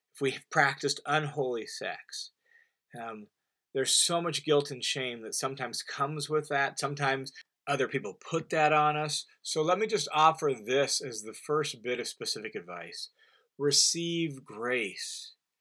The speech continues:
If you have sinned sexually, receive grace. God is a gracious God, and we are in Christ, and we are forgiven. The shame has been lifted, and we no longer need to hang our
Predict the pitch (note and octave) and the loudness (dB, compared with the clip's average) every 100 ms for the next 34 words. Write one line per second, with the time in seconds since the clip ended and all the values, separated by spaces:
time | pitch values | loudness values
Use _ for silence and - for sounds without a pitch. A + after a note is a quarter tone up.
0 | _ - - A#2+ D#3+ D3+ D#3 C#3+ - D#3 | _ -20 -14 -6 -2 0 0 2 0 0
1 | D#3 C#3+ - C3+ C#3+ - B2 G#2 F2+ - | -2 0 0 0 -2 -2 -4 -8 -10 -16
2 | - - _ B2+ C#3+ C#3+ - - E3+ E3+ | -20 -20 _ -2 0 2 2 2 0 -2
3 | E3+ E3 D#3 - - B2 A#2 A#2+ A#2+ G2 | -2 -2 -2 -6 -16 -8 -2 0 0 -2
4 | - - - - _ C#3 C3+ B2+ C#3 D#3 | -2 -2 -2 -8 _ -10 -2 2 6 6
5 | D#3 C3+ C#3+ B2+ B2+ B2+ - A2+ - A#2+ | 4 0 -4 0 0 2 -2 -4 -4 -2
6 | G#2+ A2 A2 A2 B2 D#3 E3 D#3 D3+ D3 | 0 0 -2 -6 -4 0 4 4 4 0
7 | C#3+ - B2 A#2+ A#2 - - _ - - | -8 -4 0 0 -2 -8 -12 _ -20 -20
8 | - - C#3+ C#3+ C#3 - _ _ C#3+ D#3 | -20 -6 2 2 2 -6 _ _ -4 -2
9 | F3 E3 C3+ C#3 C3+ C3+ A#2+ A2 B2 C3+ | 2 2 2 2 0 -6 -8 -8 -2 -2
10 | B2+ A#2+ G#2+ A#2+ - - D3+ D3+ E3+ E3+ | -2 -4 -4 0 2 2 2 0 0 -2
11 | C#3+ C3+ B2 A#2 C3 A#2+ A#2 B2 C3+ C#3+ | -2 -4 -6 -4 -6 -4 -4 0 0 -2
12 | - A#2+ G2+ - - - - C#3 C#3+ D3 | -8 -4 -4 -6 -18 -20 -10 -2 0 2
13 | D3+ D3+ D3 C#3+ D3+ D3 D3 C#3+ C3+ - | 4 4 6 6 4 2 -2 0 0 0
14 | C3 C3 C#3+ C3+ A#2+ B2+ B2 | -4 -4 -4 -4 -2 0 -2